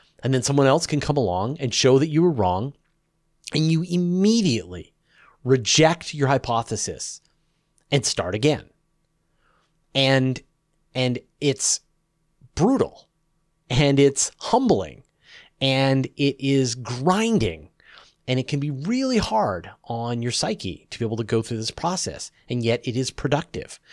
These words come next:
We've gotten where we've gotten because the scientific method at the heart of it, not the people who are trying to implement the scientific method, but the scientific method itself is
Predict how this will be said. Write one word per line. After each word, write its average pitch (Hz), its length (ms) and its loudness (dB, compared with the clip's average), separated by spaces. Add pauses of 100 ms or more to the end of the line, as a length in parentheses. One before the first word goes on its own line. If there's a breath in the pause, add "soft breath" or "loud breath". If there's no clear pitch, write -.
(220 loud breath)
We've 135 160 -4
gotten 185 360 4
where 185 100 8
we've 165 180 6
gotten 113 440 2
because 113 1000 -2 (680 soft breath)
the 101 80 -8
scientific 135 680 2
method 113 400 -2
at 90 120 -8
the 101 80 -8
heart 151 260 0
of 87 80 -6
it, - 80 -10
not 117 160 -2
the 214 80 0
people 214 460 0
who 185 100 2
are 143 160 4 (120)
trying 147 420 0
to - 140 -8
implement 139 400 -2
the 95 40 -8
scientific 92 480 -6
method, 85 340 -12 (320 loud breath)
but 123 320 2 (140)
the 127 80 -2
scientific 147 560 0
method 113 320 -2
itself - 640 -8 (480)
is 113 420 0